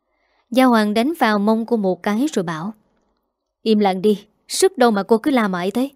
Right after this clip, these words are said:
Gia Hoàng vác Khả Hân đi vào nhà.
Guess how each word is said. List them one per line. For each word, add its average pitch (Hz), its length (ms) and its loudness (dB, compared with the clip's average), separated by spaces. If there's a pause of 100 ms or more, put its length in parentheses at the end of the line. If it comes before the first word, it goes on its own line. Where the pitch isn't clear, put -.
(1400)
Gia 233 120 2
Hoàng 196 340 0
vác 247 220 -2
Khả 202 160 0
Hân 214 180 2
đi 208 120 2
vào 180 240 -2
nhà. 170 320 -6